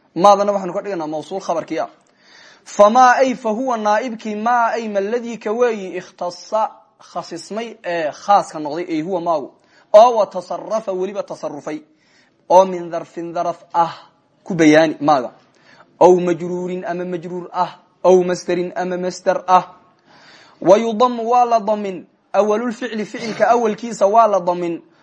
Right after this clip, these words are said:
Mutlaqan xaalo uu yahay awalku mid la idlaaqay. Laa. Mutlaqan xaalo uu yahay ficilku mid la idlaaqay. Oo ama mudaaric ha noqdo,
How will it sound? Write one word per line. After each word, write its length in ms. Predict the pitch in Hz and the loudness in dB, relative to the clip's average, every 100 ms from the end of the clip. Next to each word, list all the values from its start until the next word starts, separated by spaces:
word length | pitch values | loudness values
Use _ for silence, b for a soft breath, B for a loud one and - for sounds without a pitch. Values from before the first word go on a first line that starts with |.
| b | b
Mutlaqan 520 | 180 214 226 226 202 | -2 4 4 4 0
xaalo 380 | - 202 208 226 | 2 4 4 2
uu 60 | 208 | -4
yahay 240 | 196 226 | -4 -4
awalku 460 | 240 220 180 160 160 | -4 -2 -4 -6 -12
mid 200 | 208 220 | -12 -8
la 100 | 175 | -8
idlaaqay. 480 | 160 165 160 170 170 - _ 147 | -4 -4 -4 -6 -12 -14 _ -10
Laa. 380 | 156 190 160 - _ | -2 -2 -2 -8 _
Mutlaqan 520 | 180 202 240 262 220 | -6 -2 2 2 0
xaalo 380 | 196 190 196 214 | -4 0 0 0
uu 60 | 240 | -2
yahay 160 | 202 220 | -4 -6
ficilku 380 | 233 196 139 - - | -8 -10 -12 -18 -16
mid 160 | 214 | -12
la 100 | 190 165 | -8 -8
idlaaqay. 380 | 165 156 151 - | -6 -6 -8 -6
Oo 100 | 180 | -4
ama 160 | 208 | -4
mudaaric 380 | 220 190 214 208 | -4 0 2 0
ha 100 | 202 | -4
noqdo, 380 | 240 220 240 254 | -6 -4 -4 -6